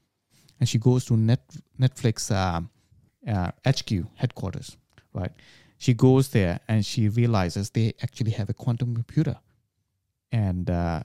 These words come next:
she's like, "I'm gonna destroy this quantum c-, computer." The guy says, "Oh, don't destroy that quantum computer. Your life's gonna be de-, get destroyed." She was like, "How?" He was like, "You are not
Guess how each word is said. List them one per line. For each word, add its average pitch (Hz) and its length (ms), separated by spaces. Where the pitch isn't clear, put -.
she's - 200
like, 101 140
"I'm 101 180
gonna 92 280
destroy 127 340
this 113 160
quantum 101 400
c-, 101 60
computer." - 420
The 139 80
guy 165 200
says, 165 200
"Oh, 208 200
don't 165 280
destroy 147 340
that 139 140
quantum 131 400
computer. 151 380
Your 131 200
life's 113 380
gonna 113 200
be 101 100
de-, - 120
get 107 160
destroyed." - 500
She - 140
was 110 80
like, 117 140
"How?" 120 340
He 135 180
was 135 160
like, 131 240
"You 131 360
are 139 80
not 123 460